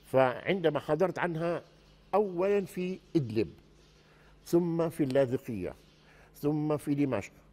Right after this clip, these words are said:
ثم في حلب، وإضافة إلى المقالات التي نشرتها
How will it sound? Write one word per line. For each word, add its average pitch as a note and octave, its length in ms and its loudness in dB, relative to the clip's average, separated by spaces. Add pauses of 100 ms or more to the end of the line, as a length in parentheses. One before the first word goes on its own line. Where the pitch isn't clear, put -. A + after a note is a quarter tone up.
(240)
ثم C#3 260 0
في C3+ 180 -2
حلب، A#2+ 340 2 (680)
وإضافة C3 1160 0
إلى D#3 500 2 (160)
المقالات D3+ 540 -2
التي C#3 200 -4
نشرتها D3+ 800 -4